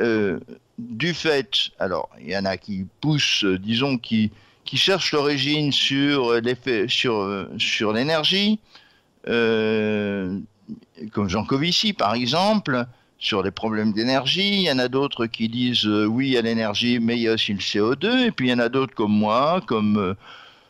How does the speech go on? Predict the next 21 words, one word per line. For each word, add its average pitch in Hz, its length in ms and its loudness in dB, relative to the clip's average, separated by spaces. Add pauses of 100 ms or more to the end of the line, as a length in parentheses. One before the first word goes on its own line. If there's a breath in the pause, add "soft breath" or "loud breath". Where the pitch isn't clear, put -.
(240 loud breath)
euh, 65 1000 -10
comme 117 180 0
un 117 100 0
certain 120 320 0
nombre 127 260 2
d'économistes 123 640 -2
actuels 123 560 0
qui 127 160 -4
disent, 147 380 -2
euh, 107 800 2
on, 95 360 0
on 123 80 0
pense 143 300 2
que 135 120 -2
ça 120 160 0
va 120 140 2
venir, 147 460 0
euh, 117 120 0
beaucoup 170 360 -4
plus 151 200 -2
vite, 175 500 -4